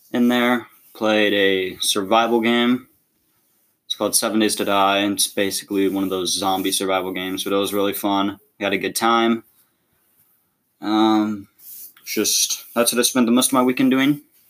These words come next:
and couldn't have gone better. Had a lot of laughs.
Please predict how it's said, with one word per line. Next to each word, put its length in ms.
and 300
couldn't 200
have 100
gone 180
better. 300
Had 80
a 40
lot 200
of 40
laughs. 760